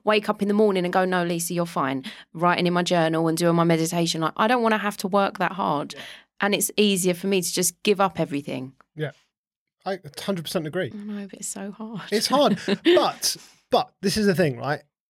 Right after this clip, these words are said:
Speaker 2: I think it's not about,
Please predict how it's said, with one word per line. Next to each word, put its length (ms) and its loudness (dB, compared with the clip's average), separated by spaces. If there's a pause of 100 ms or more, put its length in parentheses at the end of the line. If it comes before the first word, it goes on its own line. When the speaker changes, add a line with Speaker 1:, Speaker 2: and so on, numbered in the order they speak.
Speaker 2:
I 60 -8
think 300 -2 (1500)
it's 220 0
not 400 2 (600)
about, 540 2